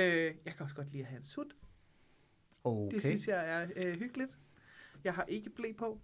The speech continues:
Speaker 1: Jeg er ikke sådan en.
Speaker 2: <laughs>
Speaker 1: Øh, og det er der ikke noget galt i. Men jeg kan faktisk rigtig godt lide at have, men det er mest sådan, når jeg sådan er meget pyldret og sådan noget som little, så kan jeg godt lide at have en sut.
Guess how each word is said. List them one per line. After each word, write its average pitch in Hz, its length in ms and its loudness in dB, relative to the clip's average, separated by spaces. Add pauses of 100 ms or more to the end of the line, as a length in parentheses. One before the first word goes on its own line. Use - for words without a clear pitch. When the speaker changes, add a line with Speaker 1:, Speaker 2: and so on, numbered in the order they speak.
Speaker 1:
Jeg 202 120 0
er 180 60 2
ikke 196 240 6
sådan 220 160 0
en. 208 120 2
Speaker 2:
<laughs> 170 80 2 (140)
Speaker 1:
Øh, 185 920 6 (240)
og 190 160 8
det 226 100 8
er 202 80 12
der 185 80 6
ikke 208 120 4
noget 202 160 4
galt 208 260 4
i. 202 60 0 (100)
Men 196 200 2
jeg 190 100 6
kan 202 100 -6
faktisk 214 300 4
rigtig 208 200 0
godt 196 160 2
lide 196 120 2
at 190 80 4
have, 185 100 -4
men 190 160 2
det 220 60 2
er 220 40 4
mest 208 420 4 (420)
sådan, 175 240 2
når 170 80 2
jeg 160 220 4
sådan 170 160 -6
er 156 100 2
meget 160 280 0
pyldret 208 460 6
og 143 100 0
sådan 143 120 -12
noget 143 180 0
som 151 240 -6
little, 151 260 -6
så 185 160 -4
kan - 320 -16
jeg 160 80 -6
godt 160 160 -6
lide 160 100 -6
at 151 40 -10
have 151 80 -10
en 151 40 -14
sut. 143 300 -12